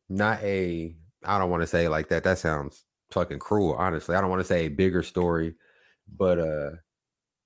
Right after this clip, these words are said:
another compelling story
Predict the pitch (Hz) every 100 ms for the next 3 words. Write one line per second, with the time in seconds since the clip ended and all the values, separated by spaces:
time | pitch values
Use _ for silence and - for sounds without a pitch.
0 | _ _ _ _ - - - 101 95 101
1 | 110 107 95 95 90 98 90 85 - 90
2 | 82 76